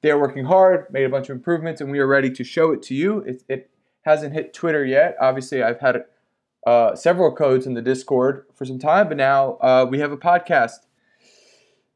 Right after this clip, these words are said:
promo code. So it's ninety percent off your first month, which makes it about five dollars. Uh, so there's really no reason to not try it. It is an odd shopping platform. We've talked about it a bunch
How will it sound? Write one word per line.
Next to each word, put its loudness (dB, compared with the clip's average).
promo 2
code. 0
So -8
it's -10
ninety 2
percent -2
off 2
your -4
first -2
month, -4
which -10
makes -4
it -4
about -2
five 2
dollars. 0
Uh, 0
so -6
there's -10
really -2
no -4
reason -6
to -14
not -2
try 4
it. -2
It -6
is -6
an -8
odd 0
shopping -2
platform. -2
We've -12
talked -4
about 0
it -8
a -20
bunch -12